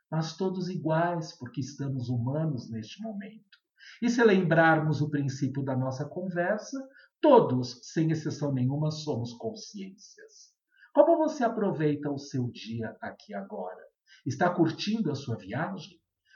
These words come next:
Vamos refletir a respeito disto ao longo desta semana e observar o que podemos fazer de melhor para conosco mesmo, para aproveitar o resto desta viagem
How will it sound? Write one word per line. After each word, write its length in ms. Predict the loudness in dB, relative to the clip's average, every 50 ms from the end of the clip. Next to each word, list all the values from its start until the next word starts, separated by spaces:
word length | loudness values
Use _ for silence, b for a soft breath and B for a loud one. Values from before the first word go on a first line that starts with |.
| b 2
Vamos 300 | 4 4 4 4 2 0
refletir 680 | 0 0 0 -2 -4 -4 -4 -4 -2 0 0 0 0 -2
a 80 | -4 -2
respeito 580 | -2 -2 -2 -4 -4 -4 -4 -4 -2 -2 -4 -4
disto 360 | -2 -4 -4 -4 -6 -6 -6
ao 100 | -4 -2
longo 300 | -2 -2 -4 -4 -4 -4
desta 320 | -2 -2 -2 -2 -4 -6 -8
semana 680 | -10 -8 -10 -8 -6 -4 -4 -2 -2 -2 -4 -4 -8 B B B B B
e 100 | 0 0
observar 500 | 0 0 0 0 0 2 4 4 4 4
o 60 | 2
que 140 | 0 -4 -4
podemos 460 | -2 -4 -4 -2 -2 -4 -4 -4 -4 -2
fazer 320 | 0 0 2 2 0 0
de 120 | 0 -2
melhor 520 | -4 -4 -4 -2 0 0 0 0 0 -2 -6
para 180 | -6 -6 -6
conosco 640 | -8 -8 -6 -4 -4 -4 -4 -6 -10 -12 -14 -16 -12
mesmo, 480 | -10 -10 -8 -8 -10 -12 -16 -20 _ _ _ B B B B B 0
para 200 | 2 4 4 4
aproveitar 760 | 4 4 4 4 4 4 2 2 2 4 4 6 6 4
o 60 | 2 0
resto 580 | 0 0 2 4 4 2 0 -2 -4 -4 -2
desta 340 | 0 0 -2 0 -2 -4 -6
viagem 680 | -4 -2 -2 0 0 0 0 0 -2 -2 -4 -6 -6